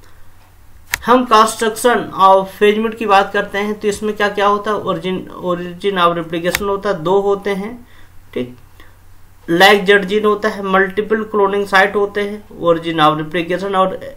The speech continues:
ampicillin resistance gene marker ये आपके होते हैं। ये आपको हम कंस-,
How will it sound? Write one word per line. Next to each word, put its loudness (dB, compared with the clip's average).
ampicillin -2
resistance -4
gene -4
marker 0
ये 2
आपके 0
होते -4
हैं। -12
ये -2
आपको -2
हम -6
कंस-, -6